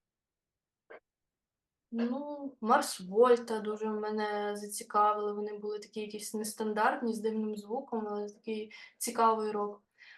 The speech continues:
А зараз, е, мабуть, роки три тому мені дуже сподобались Queens of the Stone Age. Це по стонеру такі, там ні-, у цього, м, чувака, котрий там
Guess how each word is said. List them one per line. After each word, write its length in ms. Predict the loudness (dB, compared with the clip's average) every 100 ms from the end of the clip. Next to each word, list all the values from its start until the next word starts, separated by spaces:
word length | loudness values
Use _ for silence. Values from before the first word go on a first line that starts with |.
| -4
А 340 | 4 6 6
зараз, 960 | 2 2 8 10 10 6 4 0 -4 -2
е, 600 | 2 4 6 6 4 2
мабуть, 640 | 4 4 4 2 -4 -8 2
роки 580 | 4 4 2 -2 -2 0
три 280 | 2 2 0
тому 540 | -2 0 0 0 -2 -6 -18 -2
мені 240 | 2 2
дуже 180 | 2 -2
сподобались 760 | -2 2 6 6 6 4 2 0
Queens 320 | 0 2 2
of 80 | 4
the 100 | 2
Stone 320 | 4 4 4
Age. 540 | 4 2 0 -4 -12 _ _ _ -8
Це 380 | -2 0 0 0
по 160 | 0 0
стонеру 600 | 2 4 4 4 0 -4
такі, 440 | -10 -12 -10 -8
там 380 | -2 0 0 0
ні-, 240 | 0 -2
у 320 | -2 -2 -2 -4
цього, 540 | -2 -2 0 0 -2
м, 680 | -4 -2 -2 -2 -4 -6 -10 -8
чувака, 560 | -4 -4 -2 0 0 -2 _ _
котрий 300 | -4 0 0
там 520 | 2 0 0 -2 -6